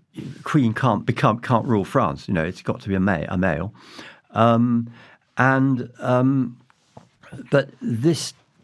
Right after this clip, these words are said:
doesn't happen. And then in the year following the king's death, we're talking about January ninety-three. Things get worse and worse. The war goes badly. Robespierre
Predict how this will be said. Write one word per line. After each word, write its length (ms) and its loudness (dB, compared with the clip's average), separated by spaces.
doesn't 320 2
happen. 380 -4
And 120 4
then 280 0
in 200 4
the 80 2
year 300 4
following 440 2
the 80 0
king's 420 0
death, 260 -8
we're 80 0
talking 220 -4
about 220 -2
January 360 2
ninety-three. 920 -2
Things 380 2
get 300 -2
worse 380 2
and 120 2
worse. 220 2
The 100 0
war 300 0
goes 220 -2
badly. 540 -2
Robespierre 960 -2